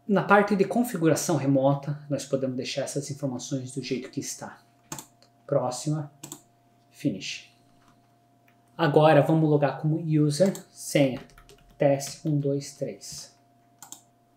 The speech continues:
Aqui ele vai fa-, ele vai mostrar todos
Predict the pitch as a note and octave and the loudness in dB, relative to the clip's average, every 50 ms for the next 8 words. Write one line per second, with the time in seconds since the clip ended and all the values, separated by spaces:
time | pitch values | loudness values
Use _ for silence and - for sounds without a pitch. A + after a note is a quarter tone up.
0 | _ _ - E3+ - - - G3 G3+ G3 G3 G3 F#3+ F3+ - F3 E3 C#3+ - - | _ _ 0 0 0 2 4 4 4 6 4 4 4 4 4 2 0 0 -2 -2
1 | C#3 E3 D#3+ D#3 D#3+ D#3+ E3 D#3+ D#3 - - - E3+ D3+ D3 - F3 E3+ E3+ E3+ | 0 0 0 0 0 0 -2 -2 -4 -4 -2 -2 -2 -2 -2 -2 -4 -6 -4 -6
2 | F3 F3 E3 D3 - - | -6 -6 -6 -6 -6 -8